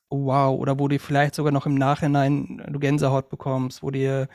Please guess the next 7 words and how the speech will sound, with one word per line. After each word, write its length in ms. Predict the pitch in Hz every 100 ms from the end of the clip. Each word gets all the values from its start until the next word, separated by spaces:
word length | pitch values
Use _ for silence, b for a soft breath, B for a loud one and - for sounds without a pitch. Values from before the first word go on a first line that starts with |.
| B B B -
die 80 | 160
Tränen 440 | - 139 151 156
kommen 300 | 151 139 139
könnten 460 | - 131 139 - 156
oder 220 | 143 135
sowas. 420 | 139 139 143 - _ _ _ _ _ _ _ _ _ - -
Ähm, 300 | 147 143